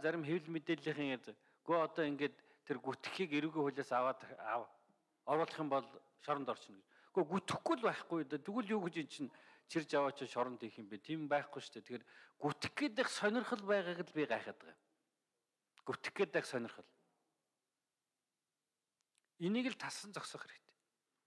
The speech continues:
Тэгээгүү цагт бүгдээр адилхан хар байх болно. Бүгдээр адилхан хар.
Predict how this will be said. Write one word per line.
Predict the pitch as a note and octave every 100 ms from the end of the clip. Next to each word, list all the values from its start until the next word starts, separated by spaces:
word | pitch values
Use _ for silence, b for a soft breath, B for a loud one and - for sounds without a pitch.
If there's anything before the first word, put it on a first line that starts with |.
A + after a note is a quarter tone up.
| _ _ _ _ _ _ _ _ _ _ _ _ _ _ _ _ -
Тэгээгүү | F3+ B3 B3
цагт | A3+ G#3 -
бүгдээр | F#3+ G3 C#4 A3+ F#3
адилхан | - E3
хар | C#3+ B2+
байх | A2 -
болно. | F#2 - - _ _ _ _ _ -
Бүгдээр | F3 D#3+ F#3 C3+
адилхан | - - G2+
хар. | -